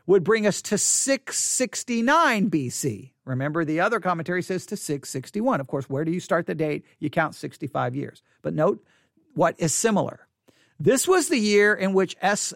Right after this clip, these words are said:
Esarhaddon, having made his son Ashurbanipal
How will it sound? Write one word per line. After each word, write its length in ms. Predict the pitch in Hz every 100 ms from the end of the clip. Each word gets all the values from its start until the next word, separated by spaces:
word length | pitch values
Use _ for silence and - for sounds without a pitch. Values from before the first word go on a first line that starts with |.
| -
Esarhaddon, 960 | 226 - 220 180 139 240 277 113 156 - _ _ _ _ _
having 400 | - 220 233 226
made 240 | 214 220 160
his 180 | 190 -
son 480 | 220 202 202 196 - _ -
Ashurbanipal 1080 | 196 214 226 196 208 269 262 135 120 180